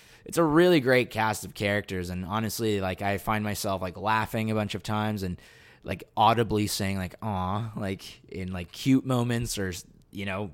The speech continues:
vocally being like, "Oh man, that sucks," like, in these sad moments. It's really good, and it's really funny,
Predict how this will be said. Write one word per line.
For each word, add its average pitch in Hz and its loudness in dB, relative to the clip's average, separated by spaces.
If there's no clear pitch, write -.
vocally 104 -2
being 98 -2
like, 92 -6
"Oh 95 -10
man, 123 -4
that 101 -10
sucks," - -2
like, - -6
in 95 -6
these 90 -6
sad 104 -2
moments. 107 -4
It's - -2
really 147 6
good, 104 0
and 113 -4
it's 127 -6
really 147 6
funny, 117 -2